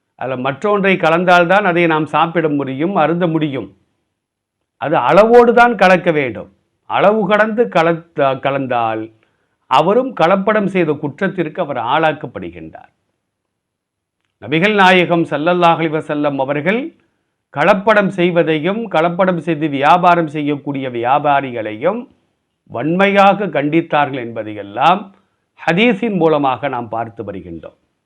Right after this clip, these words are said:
மனிதன் சாப்பிடுவதற்கு பயன்படுத்துகின்ற அரிசி, அதிலே பாருங்கள்,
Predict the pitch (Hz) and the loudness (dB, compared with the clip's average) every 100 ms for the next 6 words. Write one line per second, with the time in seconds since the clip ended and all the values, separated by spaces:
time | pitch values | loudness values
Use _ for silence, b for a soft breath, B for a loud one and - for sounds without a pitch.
0 | _ _ _ _ _ _ - 117 156 170 | _ _ _ _ _ _ -12 -4 0 2
1 | 180 165 160 175 190 180 175 160 147 151 | 0 2 0 0 0 -2 0 -2 -4 -4
2 | 147 185 180 165 160 147 147 139 135 175 | -2 -2 -2 -4 -4 -4 -4 -2 0 0
3 | 185 135 98 - _ _ _ _ _ _ | -2 -6 -14 -16 _ _ _ _ _ _
4 | _ - 123 160 180 170 175 190 190 214 | _ -8 -4 0 2 4 4 4 0 -2